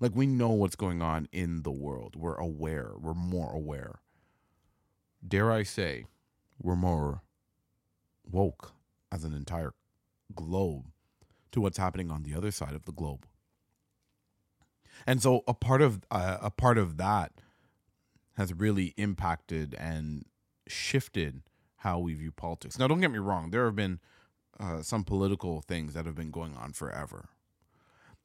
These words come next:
And one of the books I read a few years ago, Kristen Kobe Dume, Kobe, Kristen Dume. Um, sorry, I messed up her name.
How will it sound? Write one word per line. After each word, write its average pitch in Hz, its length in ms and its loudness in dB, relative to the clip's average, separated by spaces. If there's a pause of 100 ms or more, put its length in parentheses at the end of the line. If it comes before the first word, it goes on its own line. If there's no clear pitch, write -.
And 85 280 -2
one 101 120 4
of 113 80 4
the 104 80 4
books 90 220 0
I 92 120 2
read 87 320 2
a 78 60 -6
few 90 180 -4
years 85 240 -2
ago, 78 320 -6
Kristen 82 640 -6
Kobe 80 500 -2
Dume, 80 640 -4 (240)
Kobe, 85 360 -6 (260)
Kristen 92 360 -6
Dume. 69 300 -8 (500)
Um, 80 540 0 (220)
sorry, 82 260 -2
I 80 60 -4
messed 78 180 -4
up - 140 -16
her 76 60 -8
name. 64 220 -12